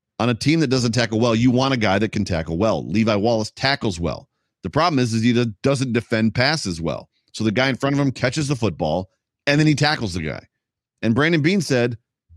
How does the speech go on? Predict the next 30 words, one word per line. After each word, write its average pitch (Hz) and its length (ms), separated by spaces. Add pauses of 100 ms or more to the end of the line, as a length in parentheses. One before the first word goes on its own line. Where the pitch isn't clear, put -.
(280)
"That's 98 240
exactly 98 480
what 98 220
we 101 120
want 95 360
from 85 140
our 80 100
cornerback. 69 560 (580)
We 95 160
don't 113 280
want 113 200
our 127 80
cornerback 107 600
to 95 380 (960)
do 123 220
all 117 140
the 117 100
flashy 110 480
stuff 113 500
and 92 320 (380)
make 107 240
interceptions 117 680
and 101 100
do, 113 140
we 107 180
want 110 240
a 113 40
cornerback 107 580
that - 240
tackles." 78 500